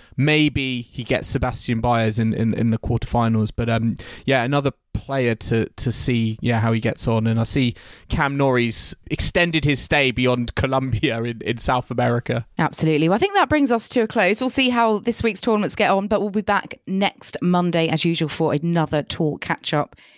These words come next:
Speaker 2: here at Tennis Weekly.
Speaker 1: Listeners, I hope you've enjoyed our latest episode of the Tennis Weekly podcast. Remember to subscribe to us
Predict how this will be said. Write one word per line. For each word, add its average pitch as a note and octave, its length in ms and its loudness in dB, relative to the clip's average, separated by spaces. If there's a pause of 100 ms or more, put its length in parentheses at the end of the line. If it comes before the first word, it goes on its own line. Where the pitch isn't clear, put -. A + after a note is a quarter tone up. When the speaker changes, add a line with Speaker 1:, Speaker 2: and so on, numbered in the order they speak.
(140)
Speaker 2:
here F3+ 240 0
at F#3 180 0
Tennis A#3 440 -2
Weekly. D3+ 540 -2 (140)
Speaker 1:
Listeners, C3 360 0
I - 100 -2
hope C#3+ 120 0
you've B2 120 -2
enjoyed C3 540 2
our A#2+ 120 -2
latest C3 580 0
episode B2 640 -2
of E3+ 160 0
the C#3+ 100 -2
Tennis A2+ 300 -2
Weekly A2 300 -4
podcast. - 580 -8
Remember B2+ 380 -2
to - 160 -2
subscribe - 580 0
to C3+ 140 0
us B2 180 -2